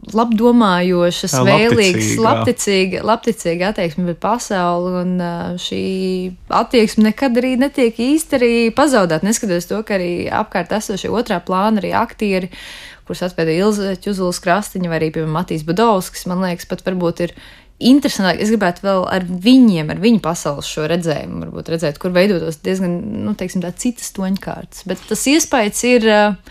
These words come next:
Speaker 1: jā, grūti kaut kā pat formulējums.
Speaker 2: Ir tāds, eh, termins, eh, tāds televīzijas trops, ko sauc Monster of the Week. Visbiežāk, eh, tas ir sastopams tieši fantāzijas un šausmu žanra T V seriālos,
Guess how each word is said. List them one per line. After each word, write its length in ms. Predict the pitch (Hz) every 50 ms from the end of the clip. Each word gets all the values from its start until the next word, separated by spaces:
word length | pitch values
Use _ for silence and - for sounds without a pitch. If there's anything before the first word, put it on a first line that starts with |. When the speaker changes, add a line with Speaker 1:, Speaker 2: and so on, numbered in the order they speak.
| - - - - - - - - - - - _ -
Speaker 1:
jā, 160 | - 277 277 233 165 143 - - -
grūti 520 | - 208 214 214 220 240 269 302 302 - -
kaut 140 | 269 262 -
kā 80 | 226 208
pat 160 | - 208 -
formulējums. 960 | - - 226 240 247 262 247 190 160 151 151 - - - - - 208 - - - - - - - - - - - - -
Speaker 2:
Ir 220 | - - 175 190 -
tāds, 400 | - 139 127 117 110 - - -
eh, 300 | - 120 117 113 113 113 107
termins, 720 | - - 135 151 170 180 170 143 123 110 107 - - -
eh, 300 | - 113 110 107 107 104
tāds 280 | 95 - 101 95 - -
televīzijas 680 | - 135 139 127 107 107 104 101 104 95 101 - -
trops, 360 | - - 127 139 165 175 -
ko 120 | - - 104
sauc 320 | - - 123 113 104 -
Monster 580 | 117 113 117 131 151 151 - - - 113 107 -
of 240 | - 113 110 110 110
the 120 | 107 104
Week. 400 | 107 123 147 139 104 - - - - - - - - _ -
Visbiežāk, 840 | 127 117 113 110 117 156 175 165 135 127 117 110 104 104 101 - -
eh, 240 | 113 110 107 107 107
tas 200 | - 110 - -
ir 80 | 120
sastopams 720 | - - 135 143 - 117 107 95 - - 104 104 101 - -
tieši 480 | - 123 120 123 110 101 - - 107 101
fantāzijas 760 | - - 127 139 165 196 190 143 123 113 101 107 101 - -
un 60 | 104 98
šausmu 460 | - - 151 165 160 139 - 110 104
žanra 520 | - 107 107 110 120 131 139 127 113 107 - - - - - - -
T 180 | - 123 147 170
V 120 | 180 160
seriālos, 760 | 135 - - 131 131 143 123 113 101 98 101 104 104 104 -